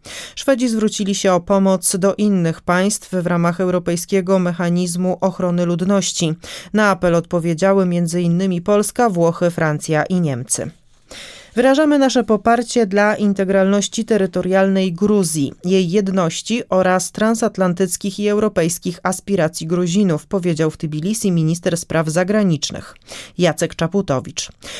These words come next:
Szef polskiej dyplomacji przebywa w Gruzji z dwudniową wizytą w towarzystwie ministrów spraw zagranicznych Litwy i Łotwy oraz wicepremiera Ukrainy Pawła Rozenki.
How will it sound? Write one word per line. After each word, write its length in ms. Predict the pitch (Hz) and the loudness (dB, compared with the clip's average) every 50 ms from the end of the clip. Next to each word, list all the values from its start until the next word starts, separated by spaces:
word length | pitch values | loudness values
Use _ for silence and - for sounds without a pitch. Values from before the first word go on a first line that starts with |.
| - - - | -16 -16 -4
Szef 220 | - - 294 285 | 0 0 0 2
polskiej 380 | - 285 277 277 285 - 240 226 | 2 2 0 2 0 0 0 0
dyplomacji 640 | 214 214 - 214 208 208 226 240 233 - 202 196 | 0 0 0 2 2 4 4 2 2 0 -4 -4
przebywa 460 | 190 - 196 175 185 208 208 214 208 | -2 -2 -2 0 0 2 2 2 2
w 80 | 180 175 | 2 0
Gruzji 380 | 175 202 208 214 208 196 214 220 | 0 0 0 0 0 0 -4 -4
z 80 | 202 | -2
dwudniową 540 | 190 196 196 170 190 196 190 180 196 196 185 | -2 -2 -2 0 0 0 2 2 2 0 0
wizytą 520 | 175 185 175 165 180 185 180 185 180 190 | -2 -4 -2 -2 -4 -2 0 0 0 0
w 80 | 190 - | 0 0
towarzystwie 600 | - 190 170 180 180 170 180 175 - - 196 185 | -2 0 0 0 0 0 -2 -4 -4 -4 -2 -2
ministrów 580 | 180 180 185 190 202 190 - - 175 170 170 - | 0 0 0 0 0 0 -2 -2 -4 -4 -4 -4
spraw 300 | - - 170 170 160 - | -4 0 0 0 0 0
zagranicznych 800 | 165 190 190 175 196 196 190 185 185 175 - - 214 214 - 202 | -2 -2 0 2 2 2 2 2 0 -2 -2 -2 -2 -2 -2 -2
Litwy 360 | 185 185 180 - - 170 160 | -4 -4 -4 -4 -4 -4 -2
i 120 | - 170 | -2 0
Łotwy 500 | 165 170 170 165 - - - 240 254 - | 2 2 2 0 -2 -2 0 0 0 2
oraz 400 | - 185 175 175 170 175 170 175 | 2 0 2 2 2 0 -2 -4
wicepremiera 720 | 165 196 196 - 226 208 - 202 190 180 180 175 175 165 160 | -6 -4 -2 -2 -2 0 0 0 0 2 2 2 2 2 2
Ukrainy 580 | 156 - - 175 170 165 185 208 214 214 208 | 0 0 -2 0 0 2 2 2 2 2 2
Pawła 360 | 202 - 170 165 160 160 160 | 2 0 0 0 2 2 2
Rozenki. 600 | 165 180 185 170 175 151 139 143 135 - - - | 2 2 2 2 0 0 0 -2 -4 -6 -8 -8